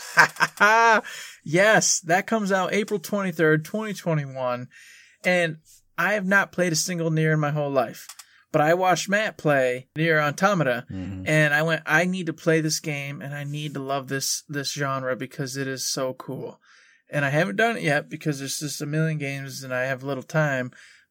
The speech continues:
Speaker 1: but I still dream of doing it, and I wanna do it, and I wanna get,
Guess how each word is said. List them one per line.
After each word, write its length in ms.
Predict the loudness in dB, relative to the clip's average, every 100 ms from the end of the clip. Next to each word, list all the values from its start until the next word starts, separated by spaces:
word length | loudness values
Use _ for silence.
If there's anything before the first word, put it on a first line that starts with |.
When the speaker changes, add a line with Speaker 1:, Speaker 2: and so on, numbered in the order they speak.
| 0
Speaker 1:
but 140 | 4
I 220 | 6 4
still 280 | 2 0 0
dream 440 | -2 0 2 2 2
of 160 | -2
doing 260 | -4 -6 -6
it, 160 | -10 -8
and 80 | -6
I 100 | -6
wanna 360 | -4 -2 -2 -2
do 180 | -2
it, 180 | -4 -4 -4
and 120 | -2
I 100 | -2
wanna 460 | -2 -4 -2 0 0
get, 360 | 0 -2 -6